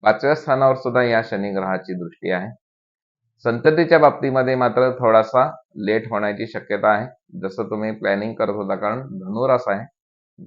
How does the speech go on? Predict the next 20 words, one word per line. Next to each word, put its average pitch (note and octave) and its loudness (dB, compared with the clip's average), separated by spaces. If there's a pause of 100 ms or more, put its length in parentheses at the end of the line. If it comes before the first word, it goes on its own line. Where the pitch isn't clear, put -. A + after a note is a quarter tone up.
(320)
धनु, G#2+ -8 (340)
अ, A2 -10
ही G2+ -6
गुरुची A2 -6
रास G#2 0
आहे, G2 -6 (500)
त्यामुळे A#2 -2
धनुराशीवरती B2 -2 (240)
या G2+ 0
शनीची G2+ -6
दृष्टी F#2 -10
पडत F2 -8
आहे. E2+ -8 (1120)
संततीच्या B2 0
बाबतीमध्ये G2 0
किंवा G2 -4
शिक्षणाच्या A#2 -4
बाबतीमध्ये G#2+ -2
यश A2 -4
मिळायला F#2+ -2